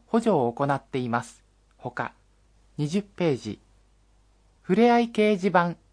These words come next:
二十一ページ。団体サークル情報、ツル活、二十一ページ。フォトニュース、スネオリ雨乞いの拠点施設完成、ほか、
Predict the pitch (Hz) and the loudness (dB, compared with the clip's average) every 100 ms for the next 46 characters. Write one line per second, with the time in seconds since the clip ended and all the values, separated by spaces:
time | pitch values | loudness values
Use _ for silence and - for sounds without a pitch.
0 | _ _ _ 214 240 196 135 120 - - | _ _ _ -2 0 0 -2 -4 -8 -2
1 | 160 120 - 101 _ _ _ _ _ _ | 0 -2 -6 -16 _ _ _ _ _ _
2 | _ _ _ _ - 202 220 214 208 196 | _ _ _ _ 0 2 2 2 0 0
3 | _ 202 226 233 233 226 220 190 - 120 | _ 0 0 0 -2 0 0 0 -2 -4
4 | 110 - _ _ _ _ _ - 175 202 | -4 -10 _ _ _ _ _ -4 -2 0
5 | 196 190 - 165 - _ _ _ _ _ | 0 -2 -2 -4 -6 _ _ _ _ _
6 | _ 220 233 185 131 113 - - 147 117 | _ -2 0 0 -2 -4 -8 -4 -2 -4
7 | - 101 _ _ _ _ _ _ _ _ | -10 -14 _ _ _ _ _ _ _ _
8 | _ _ _ _ - 185 233 233 233 170 | _ _ _ _ -4 0 2 4 4 0
9 | - 123 - _ _ _ _ _ _ _ | -2 -6 -6 _ _ _ _ _ _ _
10 | - 196 254 240 160 139 160 156 143 123 | 0 2 4 4 2 2 0 0 -2 -2
11 | 113 110 _ _ - 160 220 226 220 - | -6 -6 _ _ -10 -2 2 2 0 -2
12 | 226 226 131 - _ 151 165 - 151 143 | -2 -2 -6 -8 _ -2 -2 -2 -4 -4
13 | 131 _ _ _ _ - 135 127 120 | -4 _ _ _ _ -10 -6 -4 -4